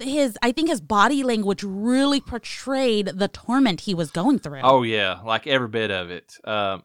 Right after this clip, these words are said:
Speaker 2: I do have to take a step back, though. I messed up. And there, they do show Gabriel before that scene. That's where he breaks into the apartment and he licks the blood. That's the scene where you first see Gabriel.
Speaker 1: Yes.
Speaker 2: I forgot about that.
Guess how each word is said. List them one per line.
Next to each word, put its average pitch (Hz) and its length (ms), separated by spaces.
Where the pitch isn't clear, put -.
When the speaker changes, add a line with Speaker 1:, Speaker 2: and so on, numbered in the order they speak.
Speaker 2:
I 120 80
do 160 80
have 156 140
to - 40
take 127 140
a - 20
step - 240
back, 110 220
though. 101 160
I 110 160
messed 110 320
up. 107 180
And 95 140
there, 120 260
they 131 220
do 147 160
show 143 240
Gabriel 120 460
before 120 480
that 98 180
scene. 98 320
That's 107 220
where 127 80
he 123 80
breaks 123 260
into 104 140
the 104 60
apartment 101 680
and 110 160
he 107 180
licks 113 260
the - 80
blood. 95 440
That's 104 240
the 104 100
scene 107 220
where 95 100
you 92 60
first 101 260
see 110 100
Gabriel. 165 480
Speaker 1:
Yes. 90 80
Speaker 2:
I - 20
forgot 104 200
about 90 260
that. 87 440